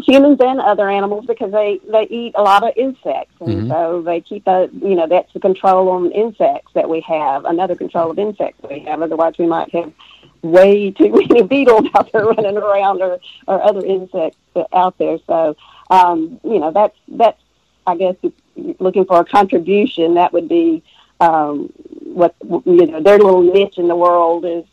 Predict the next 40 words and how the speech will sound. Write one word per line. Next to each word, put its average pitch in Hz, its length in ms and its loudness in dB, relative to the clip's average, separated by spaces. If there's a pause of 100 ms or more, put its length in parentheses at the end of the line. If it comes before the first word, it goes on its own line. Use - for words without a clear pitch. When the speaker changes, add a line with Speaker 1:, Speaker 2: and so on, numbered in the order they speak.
(120)
Speaker 1:
to, 151 340 -6
um, 165 320 -10
help 175 180 0
control 170 520 -4 (220)
insect 196 400 0
populations. - 720 -6 (1160)
Speaker 2:
All 147 80 -6
right, 139 260 -6
and 135 220 -6
we've 131 160 -6
got 147 140 -6
about 127 180 -6
a - 20 -6
minute 156 160 -6
and 147 80 -6
a 123 40 -4
half 139 260 -6
left. 131 340 -8 (120)
Um, 123 520 -6 (380)
what 190 120 -8
about 220 200 -8
some 131 260 -6
resources, 135 800 -6
maybe 131 260 -6
online 127 480 -4
or 110 140 -6
other 123 100 -6
way, 110 320 -4
or 101 240 -6
that 107 300 -8
people 127 260 -6
might 113 360 -8
go 117 280 -6
if 113 200 -10
they 117 140 -6
want 117 220 -6
to 113 40 -4
learn 113 260 -4
more 117 240 -6
about 107 260 -6